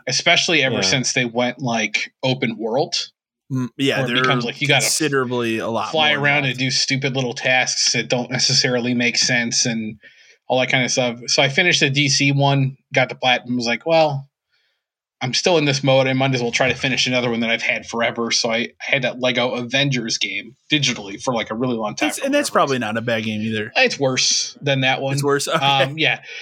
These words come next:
Speaker 1: because it's not, um, it's not as easy to get around. It's older. And
Speaker 3: It's a
Speaker 1: it's not
Speaker 3: better, but it's a better Avengers game than the Avengers game.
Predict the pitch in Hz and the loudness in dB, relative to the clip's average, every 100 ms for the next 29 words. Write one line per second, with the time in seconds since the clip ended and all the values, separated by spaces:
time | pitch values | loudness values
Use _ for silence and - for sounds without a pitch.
0 | - - - 160 190 151 156 - 156 151 | -12 -10 -2 2 2 2 0 -2 0 2
1 | 160 139 180 151 139 127 110 _ _ _ | 0 2 2 4 2 -2 -6 _ _ _
2 | _ _ - 170 139 196 208 160 147 143 | _ _ -2 -2 0 2 2 2 0 0
3 | 147 135 135 120 123 185 - - 147 117 | -2 0 0 0 -2 -2 -2 -2 -2 -2
4 | - - _ _ _ _ - 151 156 185 | -8 -16 _ _ _ _ -8 0 2 2
5 | 170 185 175 170 - 156 _ _ - 170 | 2 2 2 0 -4 -16 _ _ -8 0
6 | 180 165 160 165 156 139 139 131 123 - | 0 0 0 2 2 2 0 -2 -4 -2
7 | 127 120 120 113 123 156 127 - - - | -2 0 -2 -2 -2 2 0 -2 -6 -8
8 | - - 101 143 | -8 -8 -8 -10